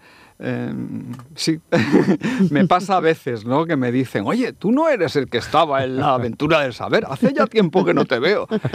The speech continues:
Y digo, "Es que estoy jubilado, <laughs> es que me he jubilado". Pero, eh, han sido unos años maravillosos. Yo he estado quince años de director de La aventura del saber y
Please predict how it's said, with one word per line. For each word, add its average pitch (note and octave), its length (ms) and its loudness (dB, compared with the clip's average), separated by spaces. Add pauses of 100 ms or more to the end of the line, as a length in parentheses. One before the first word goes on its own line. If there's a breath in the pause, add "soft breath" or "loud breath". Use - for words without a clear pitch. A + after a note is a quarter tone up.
(100)
Y - 40 2
digo, D3+ 200 4
"Es D3+ 80 -4
que F#3+ 80 2
estoy F3 300 2
jubilado, E3+ 800 2
<laughs> - 40 -20
es A3+ 180 0
que G3 120 4
me E3+ 120 -2
he E3 80 0
jubilado". D#3 500 4 (300 loud breath)
Pero, C#3+ 300 2 (320 loud breath)
eh, C3+ 420 4
han D3 160 2
sido D#3 260 0
unos D3+ 200 0
años D#3 300 0
maravillosos. C3 640 0
Yo B2 60 2
he - 20 2
estado C3+ 460 -2 (240 soft breath)
quince D#3+ 380 2
años D#3 380 0
de C3+ 120 0
director B2 520 -2
de A#2+ 380 0
La A#2+ 160 0
aventura B2+ 440 0
del C3+ 140 -2
saber C#3 420 -2
y C3+ 280 -2